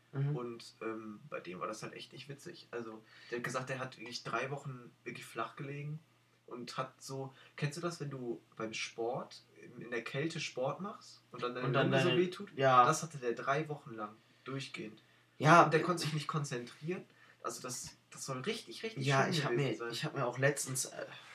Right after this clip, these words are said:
Speaker 1: ich weiß nicht, wie ich darauf gekommen bin, einfach unter der, unter der Woche mitten in der Nacht, ich glaub um ein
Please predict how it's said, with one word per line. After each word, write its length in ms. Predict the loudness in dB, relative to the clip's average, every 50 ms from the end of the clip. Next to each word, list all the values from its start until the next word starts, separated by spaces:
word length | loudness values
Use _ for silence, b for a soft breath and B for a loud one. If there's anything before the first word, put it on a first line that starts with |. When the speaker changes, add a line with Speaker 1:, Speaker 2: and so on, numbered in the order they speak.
| B B
Speaker 1:
ich 100 | -2 2
weiß 160 | 2 2 2 2
nicht, 120 | -4 -8
wie 40 | -10
ich 100 | -8 -4
darauf 300 | -4 -2 -2 -2 -4 -4
gekommen 400 | -4 -6 -4 0 2 2 2 2
bin, 160 | 2 0 -2
einfach 380 | 0 -2 -2 -2 -2 -4 -4 -6 B B B B B B B B B B B B _ _ _ -16 B B B B B B
unter 260 | -2 0 2 2 2
der, 400 | 4 4 4 6 4 2 0 -2 -4
unter 260 | -4 -2 0 0 0
der 180 | 0 0 0
Woche 220 | 0 -2 -2 -2 -2
mitten 300 | -2 -2 -2 -2 -4 -4
in 100 | -2 -2
der 120 | -2 0 2
Nacht, 260 | 2 2 2 0 -6
ich 140 | -10 -6 -2
glaub 180 | 0 0 0 0
um 140 | -2 0
ein 240 | 2 4 4 4 2